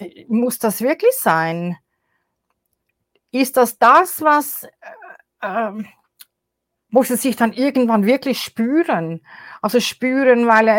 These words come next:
es verläuft ja nicht linear. Ein, ein Burnout, das kommt ja bei jedem anders und es kommt sehr schleichend, aber es gibt ganz klare Zeichen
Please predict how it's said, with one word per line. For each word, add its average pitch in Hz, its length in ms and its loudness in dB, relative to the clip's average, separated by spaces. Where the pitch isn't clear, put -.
es 226 140 -2
verläuft 220 500 2
ja 233 60 0
nicht 240 240 -2
linear. 233 760 0
Ein, 214 220 -2
ein 214 220 -2
Burnout, 214 480 2
das 196 180 -10
kommt 208 280 -2
ja 185 580 0
bei 190 80 -2
jedem 226 340 -2
anders 202 500 0
und 202 160 -6
es - 120 -10
kommt 196 240 -4
sehr 214 180 -2
schleichend, 214 560 0
aber 196 100 -6
es 196 80 -10
gibt - 300 -12
ganz 233 280 4
klare 202 340 0
Zeichen 202 480 -2